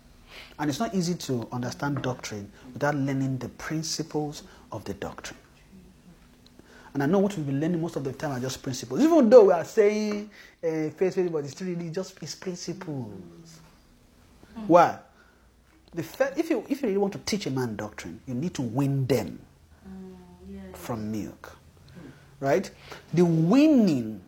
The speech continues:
Speaker 1: a man that has, how you know a man <laughs> that has been weaned from milk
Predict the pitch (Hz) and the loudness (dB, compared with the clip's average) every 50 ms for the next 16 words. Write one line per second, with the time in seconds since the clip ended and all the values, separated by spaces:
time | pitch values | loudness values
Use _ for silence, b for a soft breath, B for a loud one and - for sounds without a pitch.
0 | _ _ - - - _ - 165 165 165 185 254 285 240 175 151 143 143 139 139 | _ _ -20 -20 -18 _ 0 2 2 6 8 8 8 8 6 4 2 0 -2 -8
1 | - - - - 320 370 294 208 202 233 214 180 170 190 196 180 151 440 381 202 | -10 -6 0 2 4 6 4 4 4 2 2 2 4 4 4 6 6 4 4 4
2 | 165 151 143 143 143 139 147 147 147 151 160 190 202 208 214 214 214 - - - | 2 2 0 0 -2 0 0 0 0 2 4 4 4 4 4 4 2 0 0 -2
3 | 151 135 123 120 123 143 143 120 95 67 - - - - | -2 0 0 0 0 0 0 -2 -4 -8 -12 -20 -20 -20